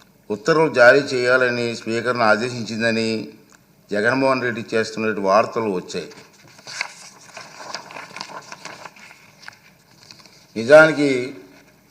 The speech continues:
ఈనాటి వరకు హైకోర్టు జగన్మోహన్ రెడ్డి చేసినటువంటి పిటిషన్ విచారణ అర్హత ఉందో లేదో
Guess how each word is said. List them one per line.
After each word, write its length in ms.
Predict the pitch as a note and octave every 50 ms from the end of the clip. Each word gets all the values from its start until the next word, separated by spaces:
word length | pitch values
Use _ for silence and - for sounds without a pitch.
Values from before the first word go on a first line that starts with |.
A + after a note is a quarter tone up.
| _ -
ఈనాటి 460 | G#2+ B2 B2 B2 A#2+ B2 C3+ C#3 D#3+
వరకు 360 | D3+ D#3 D3+ D3+ D3 D#3 D#3 C#3+
హైకోర్టు 480 | B2 A#2+ B2 A#2+ - - C#3+ C#3 C3+
జగన్మోహన్ 440 | B2 A#2+ A#2+ A#2+ C3 C3 C3 B2+ B2
రెడ్డి 280 | B2+ A#2+ A2+ G#2 A2+ A#2+
చేసినటువంటి 480 | A#2 A2 A#2 A#2 A#2 A2 A#2 G#2+ F#2 G#2+
పిటిషన్ 460 | G#2+ G2+ A#2+ B2+ A#2+ C3 B2 A#2+ G#2+
విచారణ 480 | G2 E2+ - B2 B2+ C3 B2+ B2 A#2
అర్హత 340 | A#2 A2 A2+ A2 A2 A2 A2
ఉందో 520 | G#2+ F#2+ F#2 G2+ G#2+ G#2 B2+ C#3+ D3+ D#3 D3+
లేదో 640 | C#3+ A#2+ A2+ A#2 A#2+ A#2+ C3 C3+ C#3 D3+ - -